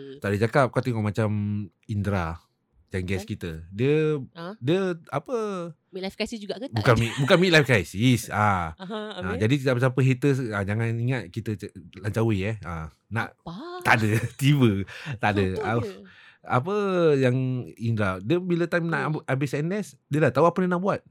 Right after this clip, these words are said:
Speaker 1: Dah planning.
Speaker 2: Itu bukan midlife crisis. Itu the plan for the future. Different, bro.
Speaker 1: Eh, lain, eh? Oh, sorry.
Speaker 2: Lain, bro. Midlife crisis ni, kau macam, like, kau normal, your normal self.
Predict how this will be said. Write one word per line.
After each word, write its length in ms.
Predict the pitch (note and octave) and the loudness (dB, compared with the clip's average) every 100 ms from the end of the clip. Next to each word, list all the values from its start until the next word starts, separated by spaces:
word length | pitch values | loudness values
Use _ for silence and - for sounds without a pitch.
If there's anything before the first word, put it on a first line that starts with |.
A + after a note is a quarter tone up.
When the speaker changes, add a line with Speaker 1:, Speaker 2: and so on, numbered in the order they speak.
| _ _ _ | _ _ _
Speaker 1:
Dah 160 | A#2+ C3 | 0 0
planning. 360 | C3+ C#3+ F#3+ | 2 2 4
Speaker 2:
Itu 80 | C#3 | 4
bukan 220 | F#2+ - F3+ | 2 -4 -8
midlife 380 | E3+ D#3 D3+ - | -6 -6 -6 -8
crisis. 920 | C#3+ - - E4+ D#4 B3+ A3 F#3+ E3 | -12 -12 -6 -2 0 -2 -4 -6 -8
Itu 260 | G3+ - D#4+ | -10 -8 -4
the 140 | G3+ | -4
plan 300 | - A3 F#3+ | -2 -2 0
for 140 | F#3+ E3+ | 0 -2
the 80 | D#3 | -4
future. 540 | F3+ F3+ - D4+ C4 | -10 -10 -2 0 0
Different, 600 | F#3+ A#3 - F4 D#4+ A#3+ | -4 -10 -8 -2 -2 -2
bro. 200 | A#3+ D#4 | -4 0
Speaker 1:
Eh, 160 | D#3 G#2+ | 2 2
lain, 280 | G#2+ D#3+ C#3+ | 4 4 4
eh? 340 | G2 E2+ E2+ | 2 -2 -6
Oh, 320 | G2+ G2 F#2 F2 | -6 -4 -6 -8
sorry. 300 | - G2 F#2 | -6 -4 -4
Speaker 2:
Lain, 480 | D#4 D#4+ C4+ B3+ C4+ | -6 -6 -8 -10 -12
bro. 480 | C#4+ C4+ A#3 F#3+ F#3 | -10 -8 -8 -8 -10
Midlife 300 | B3 C4 C#4 | -12 -12 -10
crisis 460 | C#4 D4 - D#4 D4 | -8 -10 -6 -6 -4
ni, 260 | C#4+ C#4+ | -6 -8
kau 140 | - D4+ | -6 -4
macam, 300 | C4+ C4 B3 | -4 -6 -4
like, 280 | A#3 F#3+ - | -4 -6 -8
kau 120 | D4 | -10
normal, 360 | C4 A#3+ A#3 G3+ | -8 -6 -8 -6
your 140 | G#3+ | -6
normal 260 | A3 B3 B3+ | -6 -6 -8
self. 400 | - F3 A3+ | -6 -4 -4